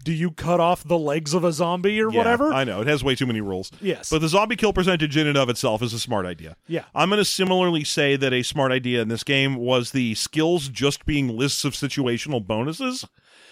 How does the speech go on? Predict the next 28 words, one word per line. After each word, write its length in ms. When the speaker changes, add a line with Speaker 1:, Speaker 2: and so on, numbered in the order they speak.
Speaker 2:
It's 180
kinda 260
irritating 560
because 420
you 80
have 80
to 80
write 220
all 200
of 60
them 160
down 500
as 180
opposed 260
to 60
just 120
having 220
one 200
catch-all. 480
I 140
would 160
kinda 320
prefer 340
it 60
if 80
it 40
was 160
like 280